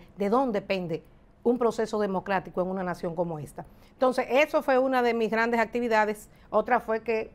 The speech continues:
participé de modo directo en la educación electoral, a nivel nacional también, que en un diplomado, donde también la geografía nacional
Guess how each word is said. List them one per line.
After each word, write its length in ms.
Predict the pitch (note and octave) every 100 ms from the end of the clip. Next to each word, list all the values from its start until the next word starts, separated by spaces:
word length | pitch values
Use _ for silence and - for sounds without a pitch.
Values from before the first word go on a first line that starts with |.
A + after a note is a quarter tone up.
| -
participé 520 | G#3+ G3 A3+ A3 A#3
de 80 | A#3
modo 260 | A3+ A3+ A3+
directo 360 | A#3+ A3 G#3
en 60 | G#3
la 80 | G3+
educación 520 | G3 G3 F#3 G#3 G#3+
electoral, 540 | G#3 G3 G#3+ G#3 G#3+ C4 - - -
a 60 |
nivel 320 | F#3 F#3 G#3 A#3+
nacional 460 | A#3+ A3+ A3 A3
también, 340 | A3+ A3 A3 G#3+
que 80 |
en 100 | G3
un 100 | G3+ G#3
diplomado, 520 | G#3 A3+ A3+ G3 G#3 - - - -
donde 280 | A#3+ A#3+
también 480 | A#3 A3+ A#3 C#4 C4+ - - -
la 100 | E3
geografía 480 | F3+ G3+ F#3 B3+ C#4
nacional 580 | C#4 C#4 B3 A3+ A3+